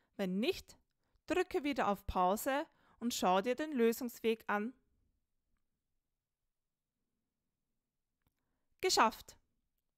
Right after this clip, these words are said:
Mit diesen Aufgaben hast du die Grundlagen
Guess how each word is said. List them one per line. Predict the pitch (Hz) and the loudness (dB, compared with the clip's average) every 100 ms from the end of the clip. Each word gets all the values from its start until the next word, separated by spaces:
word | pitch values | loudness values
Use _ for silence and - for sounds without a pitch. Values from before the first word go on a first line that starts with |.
| _ _ _ _ | _ _ _ _
Mit | - - | -16 -2
diesen | 311 392 - | 0 0 2
Aufgaben | 220 226 - 208 190 196 220 269 _ _ _ | 4 4 2 -2 0 -2 -4 -8 _ _ _
hast | - 262 - | -4 -4 -2
du | |
die | 214 226 | -6 -6
Grundlagen | - 302 349 254 202 208 233 247 277 | -4 -4 -2 0 0 0 -4 -6 -8